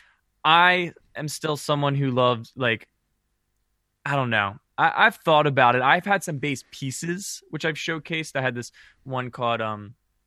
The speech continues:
From a Different Planet. Uh, I've done some bass pieces I've put together, but, like, my own music, I think that's in the future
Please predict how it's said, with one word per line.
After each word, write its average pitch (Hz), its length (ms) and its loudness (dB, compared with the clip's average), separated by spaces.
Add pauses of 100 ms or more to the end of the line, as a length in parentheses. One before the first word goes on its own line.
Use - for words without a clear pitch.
(360)
From 127 240 -2
a 120 40 -2
Different 113 440 -6
Planet. 165 760 -2
Uh, 135 120 4
I've 143 200 4
done 160 160 0
some 143 140 -6
bass 127 280 0
pieces 147 400 -4
I've 151 200 0
put 160 160 -6
together, 156 440 0
but, 131 180 -2
like, 123 160 -2
my 170 220 0
own 160 120 -4
music, 139 300 -4
I 170 80 4
think 381 180 -10
that's 196 200 -2
in 139 80 -6
the 127 60 -6
future 143 560 -6